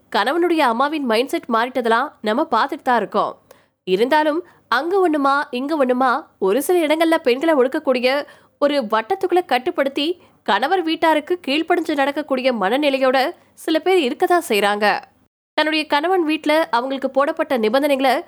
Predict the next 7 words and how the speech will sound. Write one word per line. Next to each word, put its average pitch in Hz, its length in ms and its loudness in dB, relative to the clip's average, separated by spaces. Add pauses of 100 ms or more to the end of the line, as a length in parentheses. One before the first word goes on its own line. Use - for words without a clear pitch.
(300)
தாங்கிக்க 370 420 0 (100)
முடியாம 262 500 2 (320)
திருமண 381 360 2
வாழ்க்கையவே 320 580 0
முறிச்சிருக்காங்க 262 800 0
ஒரு 226 220 2
பெண். 196 280 -2